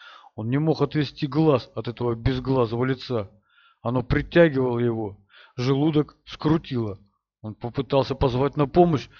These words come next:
просто завопить. Горло окаменело. Каждый судорожный вздох причинял боль. Исчезающий плавно скользнул ближе к Ранду. В его широких шагах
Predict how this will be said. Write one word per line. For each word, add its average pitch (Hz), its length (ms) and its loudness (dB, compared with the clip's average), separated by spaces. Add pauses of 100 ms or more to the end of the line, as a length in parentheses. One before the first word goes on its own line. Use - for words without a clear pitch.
(280)
просто 160 380 2
завопить. 165 640 2 (420)
Горло 117 720 0
окаменело. 120 840 -4 (420)
Каждый 143 340 4
судорожный 147 560 4
вздох 127 540 2 (200)
причинял 127 520 -2
боль. 131 340 0 (760)
Исчезающий 131 840 2
плавно 131 440 2
скользнул 113 480 -2
ближе 107 380 -4
к - 80 -10
Ранду. 95 460 -4 (220)
В 104 80 -10
его 120 260 2
широких 127 480 0
шагах 143 600 2